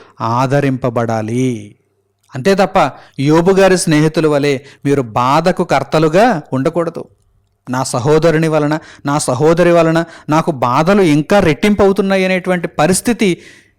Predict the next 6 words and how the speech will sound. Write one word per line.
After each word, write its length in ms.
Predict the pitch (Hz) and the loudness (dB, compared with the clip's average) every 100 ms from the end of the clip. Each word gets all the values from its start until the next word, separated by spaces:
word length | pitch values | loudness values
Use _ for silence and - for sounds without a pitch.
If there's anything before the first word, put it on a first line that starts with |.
| _ _ _ _ _ 131 | _ _ _ _ _ 0
ఏ 140 | 160 | 2
ఒక్కరూ 360 | 190 190 196 185 | 2 2 0 2
కూడా 160 | 180 | 0
కలిగి 260 | 170 147 156 | 0 -2 -2
ఉండకూడదండి. 680 | 156 147 139 127 117 127 _ _ _ _ _ _ _ _ _ - | -4 -4 -6 -8 -14 -18 _ _ _ _ _ _ _ _ _ -8
కనుక 320 | 131 131 139 | -6 -2 -4